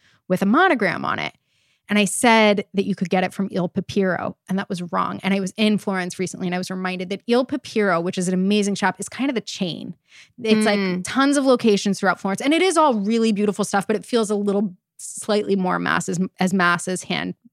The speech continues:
Speaker 1: marbled paper <laughs> can feel.
Speaker 2: <laughs>
Speaker 1: But it is, like, the go-to sort of tourist spot for marbled
Speaker 2: Uh-huh,
Speaker 1: paper.
Speaker 2: uh-huh.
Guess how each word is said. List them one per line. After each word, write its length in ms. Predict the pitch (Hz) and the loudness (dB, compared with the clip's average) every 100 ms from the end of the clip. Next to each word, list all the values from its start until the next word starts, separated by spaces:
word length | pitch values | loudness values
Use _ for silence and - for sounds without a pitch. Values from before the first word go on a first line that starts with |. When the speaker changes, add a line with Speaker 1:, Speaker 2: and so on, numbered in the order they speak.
| - | -16
Speaker 1:
marbled 560 | 208 185 - - 101 - | -6 -4 -4 -6 -12 -10
paper 320 | - - - | -10 -8 -8
<laughs> 40 | |
can 240 | - - 220 | -6 -2 -2
feel. 480 | - 440 - 202 202 | 0 0 0 -2 -2
Speaker 2:
<laughs> 60 | - - _ - - - - | -6 -20 _ -20 -16 -6 0
Speaker 1:
But 360 | 226 - 311 | 0 4 4
it 100 | 302 | 6
is, 140 | 302 269 | 4 4
like, 240 | 294 262 | 4 4
the 140 | 254 262 | 2 0
go-to 560 | 214 226 214 - 214 | 4 4 4 4 2
sort 180 | 208 220 | 2 0
of 140 | 208 | 0
tourist 400 | - 220 196 196 | 0 0 2 0
spot 380 | - 175 175 - | 2 4 4 0
for 420 | - 190 185 185 185 - - 262 | -8 -2 2 2 0 -8 -2 4
marbled 240 | 233 220 | 6 6
Speaker 2:
Uh-huh, 80 | 190 | 4
Speaker 1:
paper. 200 | 202 240 | 2 4
Speaker 2:
uh-huh. 300 | 226 214 | 4 2